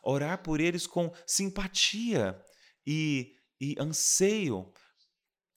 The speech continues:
E nós lembramos de todas essas coisas.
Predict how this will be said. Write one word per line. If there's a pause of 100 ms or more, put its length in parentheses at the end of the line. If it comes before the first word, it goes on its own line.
(140)
E
nós
lembramos
de
todas
essas
coisas.